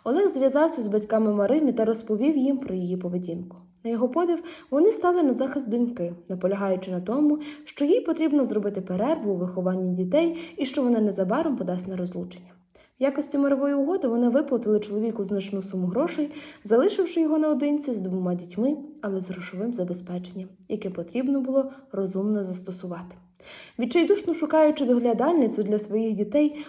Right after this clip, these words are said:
Олег розмістив оголошення і знайшов Уляну. Вона його вразила, і він одразу ж найняв її, але за однієї умови. Вона повинна була привезти з собою двох своїх дітей. Олег уважно стежив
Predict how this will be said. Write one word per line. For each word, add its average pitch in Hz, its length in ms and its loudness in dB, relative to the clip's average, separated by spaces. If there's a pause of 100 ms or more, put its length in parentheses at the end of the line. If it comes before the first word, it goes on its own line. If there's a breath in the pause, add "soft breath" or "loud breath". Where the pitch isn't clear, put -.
(100)
Олег 320 280 2
розмістив 269 540 0
оголошення 226 720 0
і 208 80 -8
знайшов 185 420 -8 (120)
Уляну. 185 380 -8 (580 loud breath)
Вона 285 180 2
його 311 160 2
вразила, 185 440 -8 (260)
і 254 100 0
він 220 160 2
одразу 254 420 2
ж 202 120 -4
найняв 208 460 -2
її, 277 240 -2 (200 loud breath)
але 220 260 4
за 233 120 0
однієї 190 440 -2
умови. 180 400 -10 (480 loud breath)
Вона 349 220 4
повинна 330 360 4
була 277 220 6
привезти 240 500 0
з 339 100 -6
собою 254 360 0
двох 220 360 2 (120)
своїх 226 560 -6
дітей. - 360 -18 (800)
Олег 302 260 2
уважно 294 380 0
стежив 240 460 0